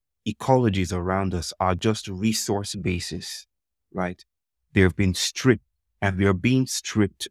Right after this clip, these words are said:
of their agency, of their voice, of their vitality, if only to feed this tautological machine,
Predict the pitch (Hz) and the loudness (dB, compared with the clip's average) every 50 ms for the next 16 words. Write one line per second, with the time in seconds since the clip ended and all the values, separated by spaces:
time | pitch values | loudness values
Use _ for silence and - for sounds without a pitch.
0 | - - 90 85 - - 92 90 - - - 110 107 107 101 113 107 107 104 - | -6 -6 -6 -6 -6 -8 -10 -10 -8 0 4 4 4 4 2 0 0 0 -2 -4
1 | - 113 110 104 104 - _ _ _ _ _ 92 85 80 90 90 85 82 82 92 | -6 -6 -8 -8 -10 -12 _ _ _ _ _ 0 2 2 2 2 2 0 0 0
2 | 95 98 98 87 80 - - - - 92 90 85 92 92 87 85 80 92 90 87 | 2 2 2 2 2 -2 -8 -6 -4 -4 -2 0 0 0 0 0 -2 -2 -4 -4
3 | 85 - - - 104 98 92 87 - - 71 73 - _ _ _ _ _ _ 131 | -6 -4 -2 0 2 2 0 -2 -4 -8 -10 -10 -12 _ _ _ _ _ _ 0
4 | 123 - - - 117 120 120 123 127 127 123 208 190 - _ - - - 117 113 | 0 2 0 0 0 2 2 2 0 0 -2 -6 -10 -10 _ -16 -8 -4 -2 0
5 | 110 110 107 98 - 107 104 95 - - - - - - - _ _ _ _ _ | 0 -2 -2 -4 -2 -2 -2 0 0 -2 -4 -4 -6 -8 -14 _ _ _ _ _
6 | _ _ _ _ _ _ _ _ _ _ _ _ _ _ _ - - 110 - - | _ _ _ _ _ _ _ _ _ _ _ _ _ _ _ -2 -2 -2 0 2
7 | 113 104 101 104 110 107 117 110 - - 113 107 104 95 90 87 - - - 101 | 0 2 2 2 2 0 -2 -2 0 0 2 2 0 -2 -4 -6 -6 -6 -4 -4
8 | 87 82 80 | -6 -6 -10